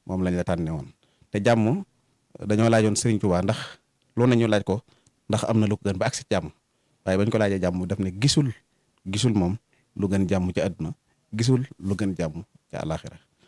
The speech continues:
Kon jàmm ci la lépp mën a sukkandiku. Nit balaa mën a jëm kanam dafa am jàmm, balaa mën a yokk dafa am jàmm, balaa xelam di mën a xalaat dara sax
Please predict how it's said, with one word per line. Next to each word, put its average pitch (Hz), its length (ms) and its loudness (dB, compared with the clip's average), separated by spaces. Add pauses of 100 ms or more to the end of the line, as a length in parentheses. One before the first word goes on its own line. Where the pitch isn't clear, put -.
(160)
Kon 92 200 -6
jàmm 104 340 0 (100)
ci 110 80 -4
la 95 80 -2
lépp 107 180 -2 (340)
mën 92 120 -2
a 90 60 -2
sukkandiku. - 420 -8 (600)
Nit 135 160 4 (200)
balaa 127 360 4
mën 120 140 4
a 120 60 4
jëm 131 180 4
kanam 98 280 0 (760)
dafa 107 240 -2
am 110 160 2
jàmm, 80 220 -2 (680)
balaa 113 220 4
mën 117 140 6
a 113 40 4
yokk 117 240 4 (640)
dafa 107 240 0
am 101 120 2
jàmm, 87 220 -2 (560)
balaa 113 240 4
xelam 135 460 2
di 123 120 2
mën 123 180 4
a 117 40 2
xalaat 110 320 2
dara 120 200 4
sax 117 240 -4